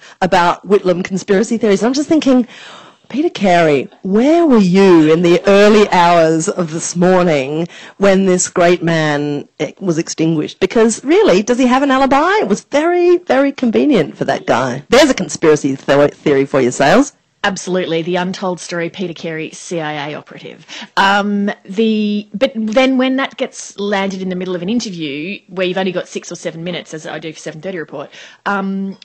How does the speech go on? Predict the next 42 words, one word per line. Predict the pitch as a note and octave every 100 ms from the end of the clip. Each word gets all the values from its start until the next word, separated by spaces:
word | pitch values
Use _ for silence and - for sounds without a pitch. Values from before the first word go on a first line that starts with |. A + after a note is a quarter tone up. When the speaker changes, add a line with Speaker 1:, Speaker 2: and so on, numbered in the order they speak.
| -
Speaker 2:
well, | G#3 G3+ G3+ G3 F#3+ - _ -
where | F#3+ A3 B3+
do | C4
you | A#3+
even | A3 G3
start | - - - G3 G3+ C3 - - -
if | F3+ - _
that's | F3+ E3 - - -
what | - -
someone's | F3+ E3+ E3
position | - F3 G3 F3+
is? | C#3+ D3
I | D#3
don't | E3+ F3
even | E3+ E3+
know | D#3+
how | D#3 F3
you | E3
begin | D#3 D#3+ D#3+
to | D3+ E3+ D3+ D3+ D3+ _ _
start | - - E3+ D#3+ C#3 - -
with | -
that. | - E2 - - A3+
Speaker 1:
Right, | B3+ -
'cause | G#3
that, | A#3 A#3 -
that | B3 C4
person | G#3+ F#3+ F#3
then | E3 D3+ D3+ D3 - - -
lays | F#3 F#3 F#3
that | F3 D3+ -
down, | E3 D#3+ D#3 D3+ -
um, | D#3 C#3+ C#3 C#3 _
not | F3 G3+
as | F#3+ D#3
a, | D#3+ C#3 C3+ - -
not | E3+ D#3+
as | D3+
a | C#3+ C#3+ C3
contestable | - D#3 - D#3+ - D#3+ D3 C#3 C3+ C3
kind | E3+ C3+ C3+ C3
of, | B2